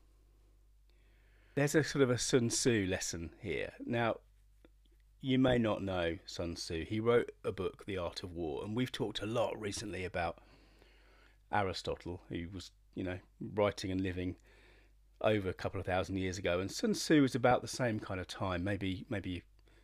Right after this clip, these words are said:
three or four hundred years earlier. Um, a Chinese general, and he wrote this treatise, The Art of War, which I bought, I think, back in the eighties. You know, it was one of those books that, <laughs>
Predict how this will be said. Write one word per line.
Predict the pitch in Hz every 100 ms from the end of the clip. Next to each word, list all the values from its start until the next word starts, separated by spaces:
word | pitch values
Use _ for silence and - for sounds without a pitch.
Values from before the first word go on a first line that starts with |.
| _
three | - 90
or |
four | - 92
hundred | - 92 82
years | 87 85 78 - -
earlier. | - 80 80 71 - _ - - - - _ -
Um, | 87 85 85 85 - - -
a | -
Chinese | - - 104 104 95 90 87 - -
general, | 101 90 85 80
and | 78
he | 92 101
wrote | 101 117 -
this | 101 -
treatise, | - 101 - 98 85
The | - 82
Art | 82
of | 76 -
War, | 85 78 71
which | 80 92 - - - - - - - - -
I | 113
bought, | 147 107 92 -
I | -
think, | - 160 -
back | 104 - 98
in | 87
the | 82
eighties. | 87 123 - 62 - -
You | 104
know, | 101
it |
was | 95 -
one | 123
of | 120
those | 101 -
books | 101 - -
that, | - 80 - - - - - -
<laughs> | - - - -